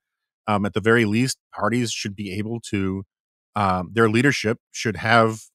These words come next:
the power. But when the, when the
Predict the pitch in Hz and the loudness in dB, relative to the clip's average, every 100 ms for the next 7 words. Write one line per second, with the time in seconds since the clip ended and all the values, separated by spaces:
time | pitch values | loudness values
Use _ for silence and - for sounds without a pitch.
0 | _ 113 113 - 147 190 92 95 117 117 | _ -4 -2 0 0 0 -2 -2 -2 2
1 | 113 107 _ _ _ _ _ _ _ _ | 2 0 _ _ _ _ _ _ _ _
2 | 113 117 107 104 101 _ _ 110 110 107 | 0 4 6 4 0 _ _ -6 -4 -2
3 | 107 110 | -4 -10